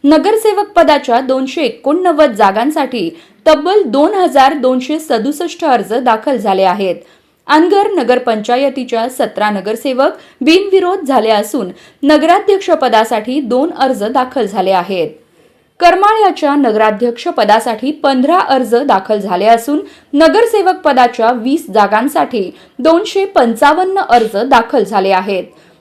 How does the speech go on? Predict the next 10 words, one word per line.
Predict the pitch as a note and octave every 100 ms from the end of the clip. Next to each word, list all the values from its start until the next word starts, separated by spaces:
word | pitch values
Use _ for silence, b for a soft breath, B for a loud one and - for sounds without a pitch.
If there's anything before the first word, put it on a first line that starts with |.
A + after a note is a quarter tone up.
| -
दुसरीकडे | C#4+ D#4+ G#4+ A4 G#4+ F#4+
अक्कलकोटच्या | E4 D4+ D4+ F4 F#4 D#4+ - E4+
नगराध्यक्षपदासाठी | E4+ G#3 G#3+ G3 A#3+ A#3+ A#3+ A3 G3+ G3+ C4+ D4 D4 F4 F4
अकरा | B3+ B3+ E4 F4+ -
अर्ज, | A#3 F#3 G3+ E4 B B -
तर | F4
नगरसेवकांच्या | E4+ C#4+ G4+ G4 D4 G#4+ A4 G4 F#4+ D#4
पंचवीस | D#4 B3+ A#3 A#3+ A3+ G3+
जागांसाठी | F3+ G3+ B3+ D4 C#4 D#4+ E4+ B B
एकशे | - D#4+ E4 -